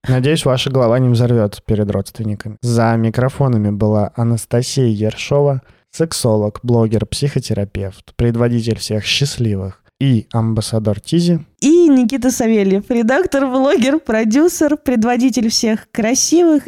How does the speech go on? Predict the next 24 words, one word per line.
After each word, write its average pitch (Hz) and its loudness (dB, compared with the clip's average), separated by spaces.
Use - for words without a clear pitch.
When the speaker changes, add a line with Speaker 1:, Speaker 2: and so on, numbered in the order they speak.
Speaker 2:
и 226 2
будущий 262 2
гештальт-терапевт. 233 -2
Speaker 1:
И 175 2
мастер 147 0
охуительных 127 -2
метафор. - -8
Speaker 2:
И 247 0
мастер 262 2
охуительных 247 0
метафор. 220 0
Мне 247 4
кажется, 277 0
с - -2
тех - -2
пор, 311 0
как 247 -2
мои 254 4
всякие 247 -2
дурацкие 240 -2
фразочки 233 0
растиражированы, 226 2
Никита 226 2
специально 240 0